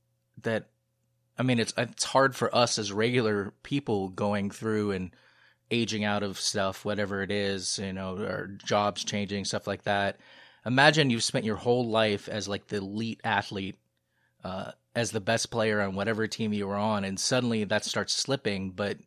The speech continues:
you still have ego, and you still have belief in yourself. And I don't mean ego in a bad way. I mean, you have to have an ego to get up and play in front of that many people and be successful, because,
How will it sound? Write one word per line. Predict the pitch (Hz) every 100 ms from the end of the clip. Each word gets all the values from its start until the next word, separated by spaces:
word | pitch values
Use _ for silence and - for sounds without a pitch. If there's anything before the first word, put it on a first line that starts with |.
| _ _ _ _ -
you | 117
still | - 151 139
have | 110
ego, | 110 117 101 98 98 107 _ _ _ _ _ _ _ -
and | 165
you | 165
still | 240
have | 208
belief | 156 170 180
in | 139
yourself. | 107 - 185 123 127
And | 127
I | 135
don't | 143
mean | 135 123
ego | 113 107
in |
a | 101
bad | 107 151 170
way. | 101 92
I | 101
mean, | 107
you | 110 123
have | 131 131
to | 110
have | 117
an | 104
ego | 107 110 104 101 92 - - - -
to | 110 98
get | 98 117
up | 107 -
and | 92 95 -
play | - 117 113
in | 98
front | 110 107
of | 98
that | 98
many | 98 95
people | 117 117 101
and | 98
be | 101
successful, | - - 113 110 - 98
because, | 101 - 101 95 -